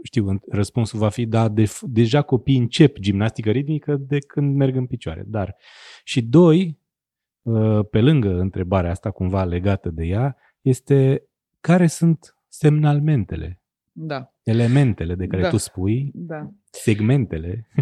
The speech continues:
Speaker 1: <laughs> pe care ar trebui să le aibă un copil
Speaker 2: În primul
Speaker 1: pentru
Speaker 2: rând,
Speaker 1: asta?
Speaker 2: vârsta ideală pentru, ideală pentru performanță este între cinci și șapte ani. Sigur că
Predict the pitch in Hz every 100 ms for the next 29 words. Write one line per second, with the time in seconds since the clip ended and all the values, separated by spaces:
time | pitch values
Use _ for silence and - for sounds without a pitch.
0 | - - - - 190 101 107 104 104 104
1 | 107 101 95 95 - 233 - - _ 294
2 | 311 311 277 294 277 285 277 254 226 269
3 | - 254 233 190 185 190 202 214 240 -
4 | 185 196 208 208 - _ _ _ 214 190
5 | 240 262 240 214 - 190 185 180 196 247
6 | 254 240 226 202 214 196 196 226 208 190
7 | - 170 - 143 135 - _ _ _ -
8 | - _ _ _ _ _ _ - 247 233
9 | 220 - 160